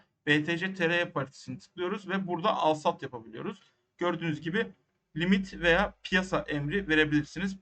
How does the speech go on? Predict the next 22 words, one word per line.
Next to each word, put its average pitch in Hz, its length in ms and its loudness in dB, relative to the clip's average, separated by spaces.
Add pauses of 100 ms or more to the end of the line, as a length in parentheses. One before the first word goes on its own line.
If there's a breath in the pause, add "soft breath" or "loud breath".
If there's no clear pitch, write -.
(140)
Piyasa 151 300 -2
emri 165 260 -4
biraz 143 280 2
daha 180 220 -2
basittir 151 380 -4
sizin, - 380 -14 (160)
basit 151 240 -2
olacaktır 127 400 -8
sizin - 220 -14
için. 190 400 -6 (300)
Eğer 156 160 0
hızlı 165 280 0
işlemler 139 380 -2
yapmak 135 280 -6
isterseniz 190 500 -10
piyasa 143 340 -2 (200)
emrini 147 360 -4
kullanabilirsiniz. 139 800 -4
Ben 151 180 2
de 165 100 -2
bunu 165 160 -4
kullanıyorum. 147 480 -4